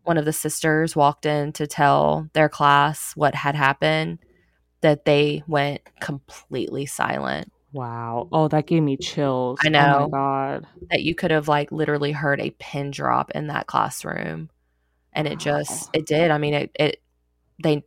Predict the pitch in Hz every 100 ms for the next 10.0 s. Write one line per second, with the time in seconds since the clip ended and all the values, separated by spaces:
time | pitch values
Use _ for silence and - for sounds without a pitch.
0 | - 147 147 143 - - 160 156 156 -
1 | 170 151 147 165 156 151 156 147 143 143
2 | 143 143 156 147 147 147 147 147 - 156
3 | 143 143 156 156 156 - 156 - - -
4 | - 151 - 143 170 - - 143 143 143
5 | 156 - - 151 156 156 147 143 - _
6 | _ _ - 147 175 185 185 147 147 180
7 | 170 196 175 180 160 143 147 147 160 147
8 | 139 _ - _ _ _ _ _ _ _
9 | _ _ _ - 143 147 175 247 -